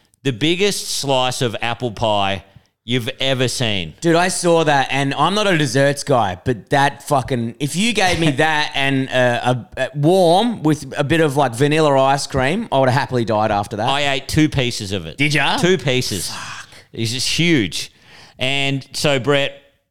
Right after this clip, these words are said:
Speaker 1: I'm also faced with a conundrum.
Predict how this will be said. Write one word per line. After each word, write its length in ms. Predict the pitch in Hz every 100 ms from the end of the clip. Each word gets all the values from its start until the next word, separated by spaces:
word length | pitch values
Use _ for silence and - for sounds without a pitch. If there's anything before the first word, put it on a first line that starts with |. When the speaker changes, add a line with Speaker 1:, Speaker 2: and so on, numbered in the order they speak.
| _ _ _ _ _
Speaker 1:
I'm 320 | 123 143 143 143
also 640 | 120 117 113 117 104 98 92
faced 380 | - 107 101 -
with 120 | 101
a 40 | 90
conundrum. 640 | 101 90 90 82 87 98